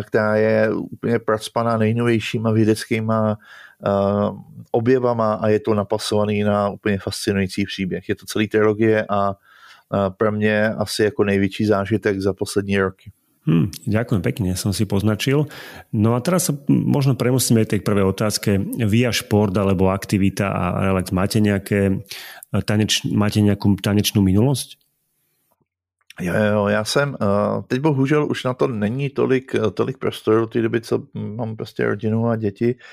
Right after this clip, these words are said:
Speaker 1: ale, mm, jak jsem říkal, vlastně deset let jsem vedl taneční klub v Jilemnici, kde jsme tancovali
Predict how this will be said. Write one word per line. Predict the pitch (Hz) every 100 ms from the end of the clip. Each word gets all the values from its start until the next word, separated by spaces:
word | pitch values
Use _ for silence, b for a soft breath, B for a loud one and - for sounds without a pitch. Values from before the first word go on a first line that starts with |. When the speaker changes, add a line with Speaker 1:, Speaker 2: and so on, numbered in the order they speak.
| B B
Speaker 1:
ale, | 123 127 123 127 -
mm, | 123 123 -
jak | 120
jsem | - 139
říkal, | 131 127
vlastně | 123 - 117
deset | 110 131
let | 131
jsem | - 131
vedl | 127 127
taneční | 127 117 117 135
klub | 131 131 117 _
v | -
Jilemnici, | 113 135 143 139
kde | 123
jsme | 107 110
tancovali | 110 104 - 110 120